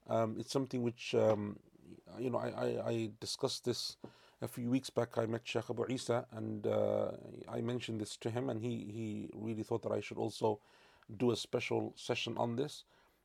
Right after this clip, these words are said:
I just need to figure out a way of, of, uh, you know, seeing what the best way is. If, you know, if there is no other way, then it literally will have to be very old school, where I have the Quran open and you all have the Quran open amongst you, uh,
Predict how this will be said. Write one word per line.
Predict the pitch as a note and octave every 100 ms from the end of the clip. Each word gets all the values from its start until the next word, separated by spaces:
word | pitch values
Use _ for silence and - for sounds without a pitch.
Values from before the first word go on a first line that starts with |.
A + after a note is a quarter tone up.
| -
I | C#3
just | C3 C3+
need | B2
to | A2+
figure | - A#2 A2+
out | A2
a |
way | G#2 G#2 F#2 - -
of, | G#2 G2+
of, | G#2+ G2+ A2 G#2+
uh, | G#2+ G#2 - - A2
you | A2
know, | G#2
seeing | - A#2+ A2 G#2+
what | A2
the | A2+
best | G2+ G#2+ -
way | A2
is. | A2+ C3 C#3+ - - _
If, | D#3 E3 - - - _ _ -
you |
know, | A2 A2
if | A#2 A#2+ -
there | A#2 A#2+
is | A2
no | A#2
other | A2+ G#2+
way, | G#2+ B2
then | A#2 A#2
it |
literally | A2+ B2 - A#2
will | A#2
have | A#2 -
to | A2
be | G#2+
very | G#2 A2+
old | A2+ A2+
school, | - - G#2+
where | G2+ G#2
I | G#2
have | A2 F#2
the | -
Quran | G#2+ G#2+ A2
open | G#2+ - G#2
and | G#2+
you | A2+
all | A2+ A2+
have | A2 G2+
the |
Quran | - A2 A#2
open | A#2 A2 A2
amongst | A2 A2+ - A2
you, | G#2+ - - - - -
uh, | G#2+ -